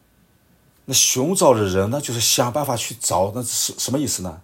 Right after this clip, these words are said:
他是殷勤做工的人。所以他寻找羊绒和麻，其实就是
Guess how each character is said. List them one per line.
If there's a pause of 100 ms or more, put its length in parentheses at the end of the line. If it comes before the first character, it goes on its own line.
他
是
殷
勤
做
工
的
人。 (1600)
所
以
他
寻
找
羊
绒
和
麻，
其
实
就
是